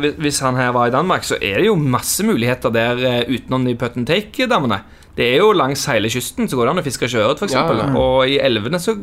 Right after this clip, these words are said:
Speaker 1: er det mye stor sjøørret som går opp på sommeren, for eksempel.
Speaker 2: Veldig
Speaker 1: Så
Speaker 2: enkelt svar, eh, på det der.
Speaker 1: Ja.
Speaker 2: Eh, f-, eh, gjør det til en, eh, fin opplevelse, og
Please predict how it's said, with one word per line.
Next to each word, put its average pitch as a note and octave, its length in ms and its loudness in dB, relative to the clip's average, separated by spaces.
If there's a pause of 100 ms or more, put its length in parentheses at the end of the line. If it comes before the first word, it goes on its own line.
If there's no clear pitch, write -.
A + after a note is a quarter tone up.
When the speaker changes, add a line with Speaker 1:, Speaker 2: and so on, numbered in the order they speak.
(120)
Speaker 1:
er G#3+ 120 2
det A#3 80 -2
mye D#3 220 0
stor E3+ 160 -2
sjøørret B2 320 0
som C3 100 -4
går G#2+ 200 2
opp A#2+ 100 -4
på C3+ 80 -6
sommeren, A2+ 340 -2
for A#2+ 80 -8
eksempel. B2 260 -10 (340)
Speaker 2:
Veldig D#3 180 4
Speaker 1:
Så C#3+ 80 4
Speaker 2:
enkelt F#3+ 260 0
svar, F3 320 2
eh, G#3 320 4
på G#3 140 0
det G3 160 0
der. G#3 240 2 (180)
Speaker 1:
Ja. D#3+ 180 2
Speaker 2:
Eh, E3 80 4
f-, E3 120 -8
eh, D3+ 760 2
gjør B2 180 2
det C#3 100 -4
til D#3 140 0
en, D3+ 200 0
eh, D3+ 140 2
fin B2+ 320 0
opplevelse, A#2 380 0
og C#3+ 40 2